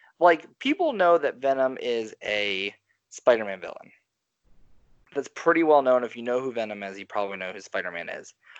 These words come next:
Nobody's gonna fucking know that this is a, that he's a Spider-Man villain.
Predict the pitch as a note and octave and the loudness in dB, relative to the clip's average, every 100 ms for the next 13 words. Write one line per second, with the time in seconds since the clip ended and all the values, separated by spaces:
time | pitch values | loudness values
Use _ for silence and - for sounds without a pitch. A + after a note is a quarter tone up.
0 | - _ C#3 F#3 D4+ F#4 A3 - G#2 - | -20 _ -4 0 2 2 0 0 -2 -2
1 | - G#2 - G2 F#2+ F#2 F#2 F#2 F#2+ E2+ | -2 -2 -2 -6 -4 -6 -8 -12 -14 -14
2 | - A2 G2 G2+ F#2 - F#2 F2+ F2 E2+ | -12 -6 -6 -6 -8 -2 -2 -2 -6 -6
3 | F2 F#2 C#3+ F#3+ | -6 -4 -6 -8